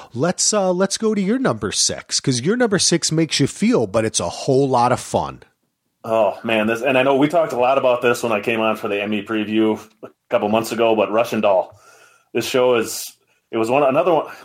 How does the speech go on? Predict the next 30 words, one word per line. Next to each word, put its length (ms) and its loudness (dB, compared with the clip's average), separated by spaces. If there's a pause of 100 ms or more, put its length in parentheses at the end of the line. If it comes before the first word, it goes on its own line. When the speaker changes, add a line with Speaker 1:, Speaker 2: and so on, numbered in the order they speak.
Speaker 2:
sen-, 260 -2
sensing 280 -2
a 60 -2
trend 240 0
in 60 -2
my 100 2
own 160 0
list 180 0
here 80 -4
again. 180 -2
It 40 2
was 120 2
another 220 2
one 160 2
I 120 2
actually 320 0
sat 300 0
and, 200 -10 (400)
it's 100 -6
only 160 2
thirty 300 0
minute 180 4
episodes, 540 0
so 80 -2
I 80 2
sat 240 -2
and 200 -8
binged 280 0
the 80 4
entire 360 0